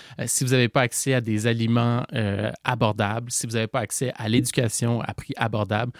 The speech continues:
Speaker 2: tous ces conseils-là, ça, ça, vous avez, vous allez quand même avoir de la misère à
Speaker 1: Ouais,
Speaker 2: arriver à la fin
Speaker 1: ouais,
Speaker 2: du mois.
Speaker 1: ouais.
Speaker 2: Il y, il y aura, il y aura jamais assez de, il y aura jamais assez de trucs, d'astuces,
Speaker 1: Ouais, ouais.
Speaker 2: de, de hacks pour, euh, pour venir corriger les imperfections d'un
Speaker 1: Ouais.
Speaker 2: système économique. Ça, c'est sûr et certain.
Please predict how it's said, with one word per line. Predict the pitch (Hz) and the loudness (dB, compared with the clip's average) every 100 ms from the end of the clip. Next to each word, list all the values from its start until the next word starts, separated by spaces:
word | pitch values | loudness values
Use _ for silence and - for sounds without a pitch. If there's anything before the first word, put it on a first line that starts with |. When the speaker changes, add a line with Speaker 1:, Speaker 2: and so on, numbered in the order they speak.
| - - _ - | -18 -20 _ -8
Speaker 2:
tous | - | 2
ces | 185 160 | 2 4
conseils-là, | 135 120 120 107 120 | 2 4 4 4 2
ça, | 127 - | 2 -2
ça, | - - 143 | -6 -8 -2
vous | 120 | 4
avez, | 120 120 120 | 6 6 4
vous | 123 120 | 2 6
allez | 143 | 8
quand | - 135 | 8 6
même | 127 113 | 8 8
avoir | 104 104 | 6 4
de | |
la | 101 | 4
misère | 101 107 | 4 2
à | |
Speaker 1:
Ouais, | 101 | 4
Speaker 2:
arriver | 101 101 104 | 4 4 4
à | |
la | 101 | 4
fin | 104 | 2
Speaker 1:
ouais, | |
Speaker 2:
du | 95 98 | 2 0
mois. | 98 104 | 0 2
Speaker 1:
ouais. | |
Speaker 2:
Il | 123 | 4
y, | 117 | 6
il | |
y | 123 | 6
aura, | 120 | 6
il | 131 | 6
y | |
aura | 123 131 | 8 6
jamais | 135 139 | 6 6
assez | 151 131 - 135 | 6 4 2 2
de, | 113 104 - - | 4 2 -2 0
il | 143 | 4
y | |
aura | 135 | 6
jamais | 151 165 | 8 6
assez | 156 147 | 6 2
de | |
trucs, | - 165 | 2 2
d'astuces, | 139 123 - 147 | 6 4 6 6
Speaker 1:
Ouais, | 147 | 8
ouais. | 131 117 | 8 6
Speaker 2:
de, | 113 | 6
de | - | 2
hacks | - 127 - - - 170 - | 2 0 -2 -14 -18 -18 0
pour, | - 120 117 110 | 6 8 8 6
euh, | 104 | 4
pour | - 113 | 4 4
venir | 117 117 | 4 4
corriger | 127 107 107 110 120 | 2 2 2 2 4
les | 113 | 4
imperfections | 110 104 98 - - 110 | 4 2 0 -2 0 2
d'un | |
Speaker 1:
Ouais. | 107 | 2
Speaker 2:
système | - 113 | 2 2
économique. | 104 107 110 135 | 2 2 4 2
Ça, | - 127 | 0 -4
c'est | 117 | -4
sûr | 135 | -4
et | 131 | -4
certain. | 120 - | -6 -10